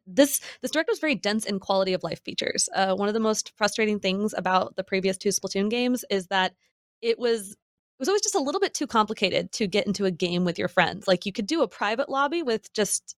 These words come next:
just you and your buds, but if you didn't have exactly the right amount of people, then it ended up being kind of imbalanced or it didn't quite work.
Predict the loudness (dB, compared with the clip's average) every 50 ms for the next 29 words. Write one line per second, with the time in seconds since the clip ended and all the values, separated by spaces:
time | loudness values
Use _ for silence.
0 | _ _ -6 -4 -4 -4 -2 0 0 2 2 2 0 0 2 4 4 4 2 0
1 | -6 _ -4 0 0 0 0 -2 _ _ _ _ _ _ 2 2 2 2 0 _
2 | -4 0 0 2 2 2 0 -2 0 2 4 4 4 2 0 _ _ _ -4 -2
3 | 2 2 4 2 2 0 -4 -4 -2 0 2 2 2 2 2 0 -2 -4 -6 -8
4 | -6 -2 0 0 0 0 0 -2 -2 -4 -4 -4 -4 -4 -4 -4 -4 -2 0 0
5 | 0 0 0 -2 -2 -2 -2 0 2 2 2 0 0 0 2 4 4 4 2 0
6 | 0 -2 -2 -2 -2 -2 -2 -2 0 -2 0 0 0 -2 -2 -2 -6